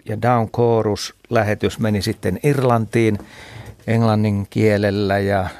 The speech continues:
Minna Pyykkö sitä ansiokkaasti teki. Ja tässä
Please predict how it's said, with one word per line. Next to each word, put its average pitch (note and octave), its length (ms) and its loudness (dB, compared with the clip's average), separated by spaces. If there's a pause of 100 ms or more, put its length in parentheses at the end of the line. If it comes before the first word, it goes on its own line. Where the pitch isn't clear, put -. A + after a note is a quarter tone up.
(100)
Minna G2+ 320 2
Pyykkö - 340 -4
sitä - 280 -2
ansiokkaasti G2 880 -2
teki. F2+ 360 -4 (1800)
Ja E2+ 380 -4 (340)
tässä D3+ 520 0